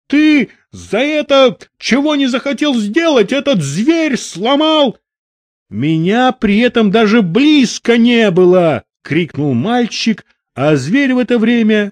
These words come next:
независимо шествовал дальше.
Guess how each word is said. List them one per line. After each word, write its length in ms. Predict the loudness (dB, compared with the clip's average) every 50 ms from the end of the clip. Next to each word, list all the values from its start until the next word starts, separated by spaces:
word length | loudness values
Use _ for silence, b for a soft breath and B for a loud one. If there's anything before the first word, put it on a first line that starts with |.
| -10
независимо 1200 | -10 -6 -2 0 0 0 0 0 0 0 -2 -2 0 0 2 2 0 -2 -4 -6 -6 -6 -4 -6 -6
шествовал 760 | -8 -6 -4 -2 0 0 -2 -4 -8 -10 -8 -6 -6 -6 -8
дальше. 800 | -10 -10 -8 -8 -8 -8 -8 -10 -12 -14 -14 -12 -12 -12 -12 -14